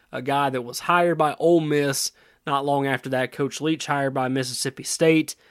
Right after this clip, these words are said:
Uh, the college football world went up in flames because it's, uh, we, we know what kind of personality the Coach Leach is. It's a fun personality. We're happy to have him here. Uh, but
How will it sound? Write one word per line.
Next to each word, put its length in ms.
Uh, 520
the 80
college 300
football 680
world 540
went 160
up 160
in 80
flames 460
because 760
it's, 400
uh, 400
we, 120
we 180
know 160
what 140
kind 140
of 80
personality 600
the 80
Coach 280
Leach 300
is. 220
It's 160
a 60
fun 360
personality. 640
We're 120
happy 320
to 40
have 240
him 120
here. 380
Uh, 320
but 300